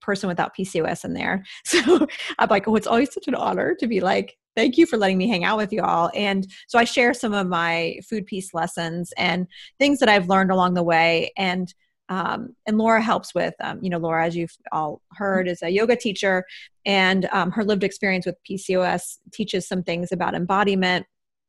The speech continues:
And then we just really help the community come together. And that's the thing that Laura and I, when we were talking about how to build it, we're like, "We just wanna build a community and get out of the way.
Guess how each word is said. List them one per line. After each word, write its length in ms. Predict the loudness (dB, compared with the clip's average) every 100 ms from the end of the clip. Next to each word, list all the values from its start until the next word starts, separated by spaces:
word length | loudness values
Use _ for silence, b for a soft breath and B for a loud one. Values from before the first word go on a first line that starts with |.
| _ _ _
And 440 | -2 2 4 2 0
then 320 | 2 4 6
we 120 | 4 2
just 400 | 0 -6 -10 -8
really 320 | -2 0 2
help 360 | 0 0 -2 -4 _ B B B
the 80 | -6
community 680 | -2 0 2 2 0 0 -2
come 200 | -2 -2
together. 460 | 0 0 0 2 2
And 180 | 2 0
that's 140 | 0
the 120 | -4 -4
thing 120 | -2
that 220 | 0 -2 -2
Laura 220 | 0 2
and 80 | 2
I, 80 |
when 100 | 0
we 60 | -2
were 80 | -4
talking 260 | -2 -2
about 260 | 0 0 0
how 120 | -2
to 120 | -2
build 300 | -2 -4 -4
it, 160 | -4 -2
we're 80 | 0
like, 180 | -2 -2 B B B
"We 120 | 2
just 180 | 2 0
wanna 220 | 2 2
build 200 | 2 0
a 20 | 0
community 540 | -2 -2 -2 -2 -2
and 100 | -2
get 100 | 0
out 120 | 0
of 40 | 0
the 60 |
way. 240 | -2 -4